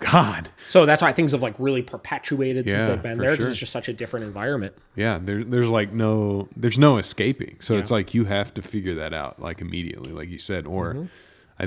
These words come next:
Speaker 1: I, I think that's probably what it was. It was just these two dogs had no, nowhere to
Speaker 2: Yeah.
Speaker 1: like, put that, those maybe things that didn't matter in Florida,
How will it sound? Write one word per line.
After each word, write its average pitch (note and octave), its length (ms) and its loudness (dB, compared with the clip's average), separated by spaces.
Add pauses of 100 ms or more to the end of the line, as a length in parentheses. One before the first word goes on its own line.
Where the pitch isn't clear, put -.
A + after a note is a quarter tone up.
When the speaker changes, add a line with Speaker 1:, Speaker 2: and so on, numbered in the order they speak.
(120)
Speaker 1:
I, F#2 80 -6
I F#2 40 -6
think F#2+ 260 -6
that's F#2+ 140 -4
probably F#2+ 320 -2
what F2+ 120 -4
it E2+ 60 -8
was. F#2 320 -4
It F2 80 -8
was E2 100 -14
just - 240 -14 (360)
these F2+ 200 -8
two G#2+ 160 -4
dogs F#2+ 360 -4
had D#2+ 200 -8 (300)
no, G#2 300 -6
nowhere A#2 420 2
to G#2 160 -6
Speaker 2:
Yeah. F#2 60 -4
Speaker 1:
like, F2+ 180 -6 (240)
put - 240 -4
that, G#2 320 -4 (720)
those G2 260 -4
maybe G2+ 240 -6
things G2+ 360 -6
that E2+ 200 -12
didn't G#2 240 -4
matter G2 300 -4
in F2 100 -10
Florida, A2 460 -2